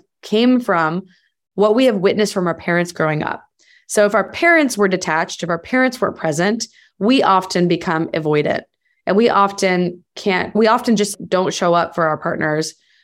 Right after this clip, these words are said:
because we just don't know how, because we weren't showed up for. And then the anxious people, they are the kind that are just, like, overly fearful, attached. And I was talking to a friend of mine about his marriage that didn't happen. He got, he didn't end up marrying this woman.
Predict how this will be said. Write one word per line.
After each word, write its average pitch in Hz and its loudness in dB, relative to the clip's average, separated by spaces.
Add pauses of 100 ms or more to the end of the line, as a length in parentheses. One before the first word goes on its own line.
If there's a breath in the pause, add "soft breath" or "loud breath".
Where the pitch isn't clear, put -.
because 180 0
we 180 2
just 180 -2
don't 165 0
know 156 0
how, 170 -2
because 165 0
we 190 4
weren't 202 0
showed - -4
up - -6
for. - -6 (340 loud breath)
And 214 2
then 220 4
the 214 0
anxious 277 4
people, 165 -2 (720)
they 196 2
are 269 4
the 240 2
kind 185 -2
that 180 2
are 170 2
just, 160 -4
like, 165 -2
overly 202 2
fearful, 190 0
attached. - -4
And 185 0
I 196 2
was 190 0
talking 220 0
to 226 4
a 196 4
friend 175 -2
of 165 -2
mine 160 -2
about 160 -4
his 170 -2
marriage 170 2
that - -2
didn't 160 -4
happen. - -4
He 165 -4
got, 143 -2 (260)
he 175 -4
didn't 175 0
end 160 0
up 160 -2
marrying 156 0
this 151 -6
woman. - -6